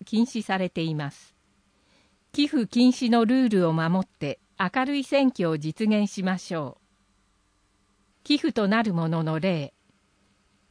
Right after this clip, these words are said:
運動会やスポーツ大会への飲食物の差し入れ、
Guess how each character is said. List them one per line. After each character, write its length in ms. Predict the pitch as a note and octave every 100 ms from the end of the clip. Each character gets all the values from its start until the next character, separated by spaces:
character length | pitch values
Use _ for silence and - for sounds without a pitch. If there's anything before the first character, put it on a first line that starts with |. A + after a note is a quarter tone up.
| _
運 240 | A#3 B3+ C#4
動 220 | D4 C#4
会 260 | A3+ F#3 D#3+
や 160 | D#3
ス 140 | - -
ポ 160 | C4
ー 40 | C4
ツ 160 | -
大 220 | C4+ C4
会 300 | A#3+ F#3 E3
へ 100 | E3+
の 240 | D#3 D3 -
飲 180 | G#3+ B3+
食 320 | C4 C4+ C#4+
物 260 | A#3 F#3 E3+
の 140 | D3+
差 180 | D3 D3+
し 220 | - F#3
入 100 | E3
れ、 240 | D3+ C#3